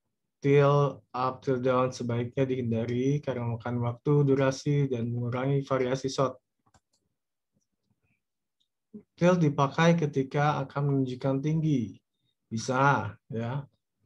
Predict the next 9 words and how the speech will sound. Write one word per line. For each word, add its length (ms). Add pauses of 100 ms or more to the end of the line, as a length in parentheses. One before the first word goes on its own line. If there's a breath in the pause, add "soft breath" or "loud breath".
(240)
Tinggi 240
bangunan, 800 (160)
tingginya 480
Monas. 640 (960)
Kemudian 420
mengatasi 680
ruang 320
yang 160
sempit 400